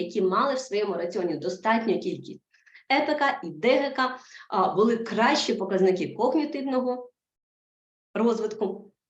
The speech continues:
і більш гарний зір. Тобто, що таке когнітивний розвиток? Це коли дітки вчаться, це коли вони набувають нових навичок. І це є дуже-дуже важливо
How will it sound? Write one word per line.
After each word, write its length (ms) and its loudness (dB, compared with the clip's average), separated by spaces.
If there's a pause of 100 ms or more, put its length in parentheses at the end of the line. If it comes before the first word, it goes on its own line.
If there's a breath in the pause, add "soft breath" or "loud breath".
і 360 0 (200)
більш 320 -2
гарний 500 -4
зір. 220 -6 (220)
Тобто, 320 2
що 220 0
таке 260 0
когнітивний 800 4
розвиток? 360 -2 (400 loud breath)
Це 280 4
коли 220 2
дітки 400 0
вчаться, 640 -2
це 180 -6
коли 260 2
вони 560 2
набувають 880 0
нових 500 -6
навичок. 600 -2
І 80 -4
це 180 -2
є 120 2
дуже-дуже 540 -2
важливо 520 -2